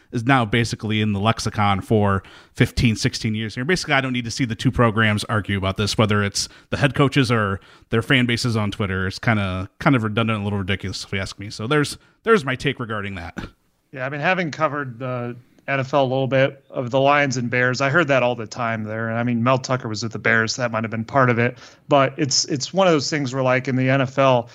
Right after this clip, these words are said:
Speaker 2: they say that a lot on defense because you're trying to survive these prolific passing games and you're not built to just shut 'em down. So everything's about flush the play and go to the next one, just survive, hang in there.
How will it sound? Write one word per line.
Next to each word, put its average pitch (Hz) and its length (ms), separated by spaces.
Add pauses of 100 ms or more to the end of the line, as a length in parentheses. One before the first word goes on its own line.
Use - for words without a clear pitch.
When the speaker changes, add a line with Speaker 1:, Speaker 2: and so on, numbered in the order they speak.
(140)
Speaker 2:
they 151 120
say 170 220
that 151 120
a 135 80
lot 135 220
on 127 160
defense 131 460
because 123 320
you're 123 80
trying 147 280
to 123 60
survive 117 560
these 113 180
prolific 123 460
passing 123 440
games 117 340
and 120 80
you're 127 100
not 127 220
built 123 240
to - 100
just 117 160
shut 123 220
'em 113 100
down. 113 340
So 117 300 (320)
everything's 156 380
about 123 280
flush 135 360
the 139 100
play 135 220
and 123 100
go 127 80
to 127 80
the 123 100
next 123 360
one, 123 240
just 127 200
survive, 120 460
hang 127 240
in 120 160
there. 123 300